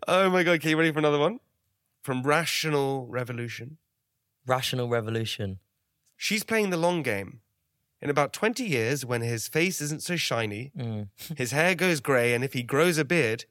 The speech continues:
Speaker 1: he might be good looking."
Speaker 2: <laughs> He might. <laughs>
Speaker 1: Might. He, he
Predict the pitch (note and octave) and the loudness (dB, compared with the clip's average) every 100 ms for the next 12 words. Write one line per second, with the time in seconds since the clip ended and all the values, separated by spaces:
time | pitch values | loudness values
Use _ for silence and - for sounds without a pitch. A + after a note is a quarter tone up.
0 | - C#3 C#3 F#3+ E3+ - A#2+ B2 A#2 C3+ | -8 -4 0 0 -2 -8 -8 -6 -4 -4
1 | A#2+ - - - - F#3 D3 B2 A#2+ - | -6 -4 -2 2 4 6 8 6 4 0
2 | - - C#4 - - A3+ - C4 - - | -2 2 2 2 0 0 2 0 2 -2
3 | C4 C4 - - _ - - - - _ | 0 0 0 -2 _ -20 -14 -14 -14 _
4 | _ _ _ _ _ _ - _ _ _ | _ _ _ _ _ _ -20 _ _ _
5 | _ - - - - - - - - - | _ -20 -18 -18 -20 -20 -20 -20 -20 -20
6 | _ - D4 D4+ - E4 D4+ D4+ D4+ D4 | _ -4 0 -2 -4 -2 0 0 0 4
7 | C#4 C#4 | 6 6